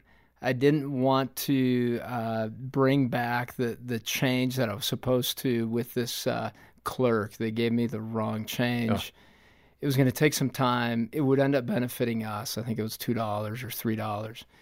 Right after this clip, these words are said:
Speaker 1: And my kids saw that and knew that. I was going, "Lord, I just don't have time. I'll, I'll figure out a way to get the three some, you know, some other way." And I could see it, and God was just nudging me and saying, "No,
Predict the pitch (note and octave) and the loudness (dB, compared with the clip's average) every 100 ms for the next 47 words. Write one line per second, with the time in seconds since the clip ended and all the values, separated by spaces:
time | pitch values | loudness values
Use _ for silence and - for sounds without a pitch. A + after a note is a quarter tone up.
0 | _ _ - C3+ B2+ - E3 - - B2 | _ _ 0 2 4 4 2 2 2 2
1 | A#2+ B2 A#2 A2 G#2+ A#2+ A#2 A2+ - - | 2 0 0 0 0 0 -2 -4 -6 -8
2 | B2 - - _ - - - D3 C#3+ C3 | -12 -16 -20 _ -20 -20 -20 -16 -12 -8
3 | C3 C3+ C#3+ C#3+ D3+ C3+ B2 - B2+ B2+ | -4 -2 -2 0 2 2 0 -4 -2 0
4 | B2 B2 C3 - D3+ C3+ B2 A#2+ A#2+ A#2+ | 2 2 -2 -2 2 4 4 2 2 0
5 | A#2 A2 A#2 - A#2+ A#2 A#2 - C3 A#2 | -2 -4 -12 -6 0 0 0 -2 -2 -2
6 | A#2 C3+ C3 G2+ - - C3 B2 A#2+ A#2 | -2 -2 -4 -4 -8 -4 -2 0 0 0
7 | A#2 A2+ - - - _ _ _ _ C#3 | 0 -2 -6 -16 -20 _ _ _ _ 2
8 | C3+ B2+ B2+ - - E3+ E3+ D3 C3 A#2+ | 4 4 2 0 0 4 4 4 0 -6
9 | B2 C3+ C#3+ A#2+ A#2 B2 A2 A#2+ A#2+ G#2+ | -2 0 0 0 -2 0 2 2 0 0
10 | G2+ F#2+ - - A2 G2+ G#2 G#2 G2 | -4 -8 -6 -4 -4 -4 -6 -6 -6